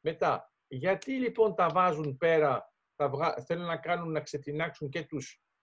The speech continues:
Έλληνες του Πόντου, ενώ έχουν τελειώσει με τους Αρμένιους και τους Ασσύριους; Διότι αυτοί οι Έλληνες του Πόντου είναι αυτή η ράτσα που είναι από την αυτοκρατορία της Τραπεζούντας. Πάλι θα μας την πουν.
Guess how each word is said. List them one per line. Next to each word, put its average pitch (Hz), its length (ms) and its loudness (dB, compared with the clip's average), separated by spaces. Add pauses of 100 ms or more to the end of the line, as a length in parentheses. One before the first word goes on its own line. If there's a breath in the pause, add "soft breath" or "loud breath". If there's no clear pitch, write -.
(140)
Έλληνες 156 440 2
του 135 160 -8
Πόντου, 151 400 4
ενώ 151 180 2
έχουν 175 260 0
τελειώσει 160 480 2
με 156 100 0
τους 151 120 -6
Αρμένιους 147 440 4
και - 60 -14
τους - 120 -6
Ασσύριους; 120 580 -4 (1500)
Διότι 214 440 8
αυτοί 214 300 4
οι 233 120 6
Έλληνες 220 400 10
του 175 180 2
Πόντου 170 600 4 (160)
είναι 226 280 4
αυτή 214 340 2
η 208 200 6
ράτσα 220 460 6
που 202 160 2
είναι 220 180 4
από 214 160 4
την 190 140 -4
αυτοκρατορία 185 580 6
της 214 100 6
Τραπεζούντας. 180 880 2
Πάλι 240 340 6
θα 190 260 -4
μας 185 160 0
την 151 180 -6
πουν. 135 340 -2